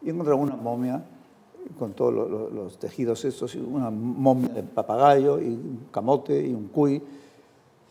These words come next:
Y había una mazorca de maíz. Y, mm, desgranaron esta mazorca, sembraron el maíz, databa este fardo funerario de ochocientos años de antigüedad. Y germinó el maíz.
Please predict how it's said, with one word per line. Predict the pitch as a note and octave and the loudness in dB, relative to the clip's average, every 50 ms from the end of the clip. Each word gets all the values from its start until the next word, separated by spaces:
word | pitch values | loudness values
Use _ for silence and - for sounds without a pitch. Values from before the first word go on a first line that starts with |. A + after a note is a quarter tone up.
| _ _ _ - | _ _ _ 0
Y | C#3 | 4
había | D3+ E3+ G3 F#3+ G#3 | 4 6 6 4 4
una | A3+ - - - | 2 0 -2 0
mazorca | E3 C#3+ C3+ - G3 E3+ - - - | 0 -2 -2 -2 -2 -4 -2 0 0
de | B2+ B2 | 0 0
maíz. | C3+ C#3 C#3+ B2 - - - - - _ _ _ _ _ _ _ _ _ _ _ _ _ _ _ _ | -2 -4 -6 -8 -10 -14 -16 -20 -20 _ _ _ _ _ _ _ _ _ _ _ _ _ _ _ _
Y, | - - B2+ A#2+ C#3 | -4 -4 -4 -2 -4
mm, | - - A3+ C3+ A#2 A#2 A2+ A#2+ D#3 F3+ A3+ F3 B2 | -6 -8 -8 -8 -8 -8 -8 -10 -10 -12 -12 -6 0
desgranaron | B2 B2 A#2 A#2+ A#2 A2+ B2+ D3+ F3 F#3 F3+ F3 E3 E3+ - F2 - - - - - - _ _ _ _ _ _ _ _ _ _ | 0 0 0 0 -2 -2 0 0 2 2 2 0 -2 -4 -6 -8 -12 -16 -20 -20 -20 -20 _ _ _ _ _ _ _ _ _ _
esta | - F3 C#3+ - D#3 C3+ A#2+ A#2 | -10 -8 -4 -2 0 0 0 -2
mazorca, | A2+ A#2 A2+ - D3+ C#3+ C#3 - D3+ - - - - - - _ _ _ - | -4 -6 -2 2 2 2 0 -2 -8 -8 -8 -12 -18 -20 -20 _ _ _ -10
sembraron | - - C#3+ B2+ B2 D3+ F3 F#3+ G3+ F#3 | -6 -4 -4 -2 -2 0 0 0 2 2
el | C3 A#2+ | 0 0
maíz, | A#2 A#2+ C#3 D#3 - F#3+ - - - - - - - _ _ _ _ | -2 -4 -4 -4 -6 -8 -10 -14 -18 -20 -20 -20 -20 _ _ _ _
databa | - G3+ B2 A#2+ A#2 - D3 C#3+ C#3 C#3 C3 C3 - - - - | -10 -6 -6 -2 2 6 6 8 8 8 6 4 2 -2 -8 -6
este | - D3 C3 - - - B2+ A2+ A2 G#2+ G#2 - - - - | -4 -4 -4 -4 -4 -4 -2 -2 -2 -2 -6 -8 -10 -12 -4
fardo | - C3 B2+ B2+ A#2+ | 0 2 2 2 2
funerario | A#2 C3 C3 B2+ A#2+ A#2 B2+ C3 | 0 0 0 0 0 0 0 0
de | B2+ | 0
ochocientos | G#2 - - G#2+ - D3 B2+ A#2 C3 | 0 0 -4 -8 -8 -6 -4 -2 -2
años | A#2 A#2+ | -2 -2
de | A2+ | -4
antigüedad. | G#2+ F#2 - G#2+ G#2 G2+ - - - - - - _ _ _ _ _ _ _ _ _ _ _ _ _ _ _ _ _ _ _ _ _ _ _ - | -4 -6 -8 -8 -6 -6 -8 -8 -10 -14 -20 -20 _ _ _ _ _ _ _ _ _ _ _ _ _ _ _ _ _ _ _ _ _ _ _ -2
Y | C3 A#2+ A#2 A#2 A#2 - - - - - - - | 0 0 0 0 -2 -6 -10 -18 -20 -20 -20 -14
germinó | - - B2+ G2+ A2+ B2 A#2+ B2+ B2 | -8 -8 -6 -6 -4 -4 -4 -4 -4
el | A2 | -4
maíz. | A2 A2 - A2 - - - | -8 -12 -14 -16 -16 -18 -20